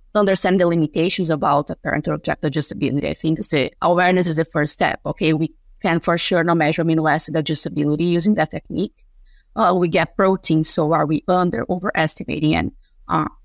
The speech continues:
what can we do with that number? I think creating awareness is the first step, and understanding as well that is, those methodologies are the, they're the good models, but they're not easy as well. So, and they're probably more, <laughs> much more expensive than running a parenteral tract. So how can we also kind of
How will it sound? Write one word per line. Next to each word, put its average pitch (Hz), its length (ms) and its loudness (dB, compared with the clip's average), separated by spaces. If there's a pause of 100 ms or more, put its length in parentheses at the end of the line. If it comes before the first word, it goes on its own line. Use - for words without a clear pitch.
(180)
what 180 220 0
can 185 160 4
we 165 100 4
do 160 100 -2
with 170 140 -2
that 165 100 0
number? - 280 -4
I 165 100 0
think 180 260 -2
creating 175 280 2
awareness 165 520 2
is 202 140 -2
the 170 80 -4
first 160 280 -4
step, 156 400 -2
and 156 340 -4 (640)
understanding 220 540 2
as 180 120 2
well 156 160 4
that 156 140 0
is, 156 120 -4
those 180 200 2
methodologies 160 560 -2
are 202 100 -2
the, 156 360 0 (600)
they're 180 200 2
the 170 180 2
good 165 220 -2
models, 180 420 4
but 160 220 2
they're 180 140 0
not 170 200 0
easy 165 260 -2
as 196 120 0
well. 196 220 2
So, 160 500 0 (120)
and 190 120 2
they're 196 140 4
probably 170 340 2
more, 190 240 2
<laughs> - 60 -6
much - 240 -2
more 226 80 -2
expensive 220 680 -2
than 190 200 2
running 185 380 2 (300)
a 175 80 0
parenteral 180 460 0
tract. 180 340 0
So 185 140 0
how 175 140 2
can 170 200 0
we 160 120 -2
also 156 440 0
kind - 220 -2
of - 140 -4